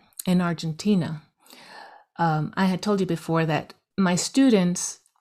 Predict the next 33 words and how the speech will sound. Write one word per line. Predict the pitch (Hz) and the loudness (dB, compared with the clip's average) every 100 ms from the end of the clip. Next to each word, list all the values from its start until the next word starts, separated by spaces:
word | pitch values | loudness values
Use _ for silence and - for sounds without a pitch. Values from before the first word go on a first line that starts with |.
| _ | _
you | 180 | -6
know, | 165 | -4
had | 180 170 | -2 -2
never | 202 202 | 0 2
left | 165 156 - | 2 0 -4
their | 147 | -8
country, | - 156 151 156 | -4 -4 -2 -2
never | 151 180 170 | 0 0 0
left | 151 151 - | 0 -2 -2
their | 147 143 | -6 -4
state, | - - 147 147 | -6 -6 -6 -4
never | 170 185 156 | -2 -2 -2
left | 147 - | -2 -6
their | - | -10
town. | - 208 190 151 151 - - - - - | -8 -2 0 0 -6 -12 -18 -20 -20 -4
So | - | 2
I | 247 | 2
found | - 226 269 269 | 4 6 6 4
a | |
school | - - 247 180 151 | -2 -6 -2 0 0
in | 175 170 175 | 2 4 6
Newark, | 190 - - - - _ _ _ _ | 4 2 -4 -12 -20 _ _ _ _
uh, | 160 | -8
New | 147 165 | -2 0
Jersey. | 156 151 160 - - - _ - - - - - | 0 -2 -2 -4 -10 -16 _ -20 -20 -20 -20 -6
And | 208 202 196 | 2 4 6
we | 247 240 | 4 4
had, | 226 208 202 196 | 4 4 2 0
you | |
know, | 190 180 | 0 0
that | 196 190 | -2 -2
school | - - 208 185 175 | -8 -2 2 2 2
was | 165 160 151 | 2 0 -2